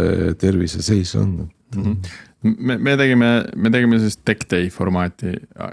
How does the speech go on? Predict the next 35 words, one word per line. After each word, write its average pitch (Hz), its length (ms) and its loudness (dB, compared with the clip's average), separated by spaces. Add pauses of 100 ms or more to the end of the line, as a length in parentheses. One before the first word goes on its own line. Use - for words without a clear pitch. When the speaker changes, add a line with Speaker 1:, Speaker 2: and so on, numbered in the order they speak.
(140)
Speaker 2:
ja 95 220 -2
isegi 95 280 -2
nagu 90 400 -2
kontorist 98 480 -4
väljas, 104 400 -2
aga 90 400 -10
ka 92 140 -4
need 95 240 -2
on, 87 180 -6 (140)
äh, 87 500 -8
on 87 140 -8
tänaseks, 90 500 -10 (120)
äh, 87 240 -10 (560)
ära 95 220 -2
jäänud, 87 260 -4
sest - 160 -10
ma 104 120 0
kardan, 113 300 0
et, 92 320 -6
et 98 120 -8
sealt 101 220 -4
tek-, 104 200 -4
tuleb 104 220 0
ka 101 80 -4
see 110 160 0
probleem 90 460 -2 (140)
juba 92 260 -4
vastu, 98 300 -6
et 87 200 -6
inimesed 95 320 -2
ise 120 300 0
ei 92 380 -10
kipu 98 300 -6
sinna 90 220 -4
tulema 87 380 -4